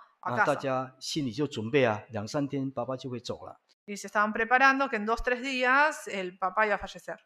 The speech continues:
Speaker 2: 但是过了两三天呢，哎，他父亲还没有走啊。
Speaker 1: Pero pasaron los dos, tres días y el papá seguía vivo.
Speaker 2: 那不然再等两三天好了。
Speaker 1: Y esperaron dos o tres días más.
Speaker 2: 再等两三天，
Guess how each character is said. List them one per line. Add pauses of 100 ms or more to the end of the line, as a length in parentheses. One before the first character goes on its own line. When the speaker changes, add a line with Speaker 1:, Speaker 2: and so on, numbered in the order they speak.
(320)
Speaker 2:
但
是
过
了
两
三
天
呢， (100)
哎， (440)
他
父
亲
还
没
有
走
啊。 (220)
Speaker 1:
Pero
pasaron
los
dos,
tres
días
y
el
papá
seguía
vivo. (340)
Speaker 2:
那 (260)
不
然
再
等
两
三
天
好
了。 (280)
Speaker 1:
Y
esperaron
dos
o
tres
días
más. (180)
Speaker 2:
再
等
两
三
天，